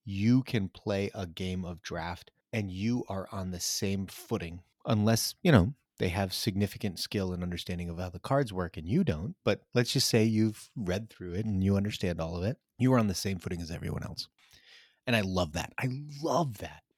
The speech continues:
Uh, it's a wonderful equalizer. The other thing that I love, at the start of this year, I had fifty-two golden level four cards in my library. Um, last year, I was usually upgrading a card a month using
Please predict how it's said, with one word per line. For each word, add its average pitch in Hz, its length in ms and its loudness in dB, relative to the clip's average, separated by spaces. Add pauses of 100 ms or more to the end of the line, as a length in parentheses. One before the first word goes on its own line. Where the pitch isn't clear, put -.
(320)
Uh, 107 60 -2
it's 104 160 -4
a 120 40 0
wonderful 123 520 0
equalizer. 92 480 -8
The 107 120 2
other 170 140 6
thing 120 200 0
that 92 100 -2
I 90 60 -6
love, - 200 -16 (800)
at 113 100 -4
the 113 60 -2
start 143 240 2
of 165 80 0
this 156 160 0
year, 120 180 2
I 107 100 2
had 110 200 -2
fifty-two 123 720 -4
golden 107 400 4
level 92 320 0
four 87 360 -6
cards 87 360 -4
in 85 100 -6
my 82 180 -6
library. 80 600 -14 (540)
Um, 85 380 -4 (180)
last 104 340 0
year, 104 300 0 (100)
I 104 160 0
was 117 380 0
usually 285 1200 0 (200)
upgrading 156 520 -2
a 127 60 -4
card 165 500 -6
a 160 40 0
month 110 520 0 (200)
using 123 540 2